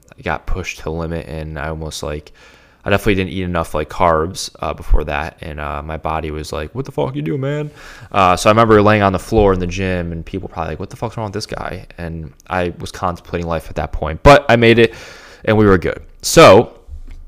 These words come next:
when I, I returned home to a big surprise, uh, my wife was pregnant. Um, this wasn't, like, a massive surprise,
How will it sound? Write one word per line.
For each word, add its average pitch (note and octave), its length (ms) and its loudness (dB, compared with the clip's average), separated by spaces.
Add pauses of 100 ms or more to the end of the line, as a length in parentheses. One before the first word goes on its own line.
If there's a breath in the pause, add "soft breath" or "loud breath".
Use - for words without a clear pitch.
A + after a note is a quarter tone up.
(520)
when A#2 100 2
I, G#2+ 200 6
I A2+ 100 2
returned A#2 340 2
home G#2+ 220 2
to F2+ 120 -2
a E2 40 -4
big F2 140 -4
surprise, - 760 0 (120)
uh, F2 460 6 (100)
my F2+ 140 0
wife F2+ 480 2
was F2+ 120 -4
pregnant. - 480 2 (600 loud breath)
Um, F#2 540 6 (120)
this - 140 -2
wasn't, F3 280 6
like, C#3 140 6
a B2+ 40 4
massive A#2 600 4
surprise, - 880 0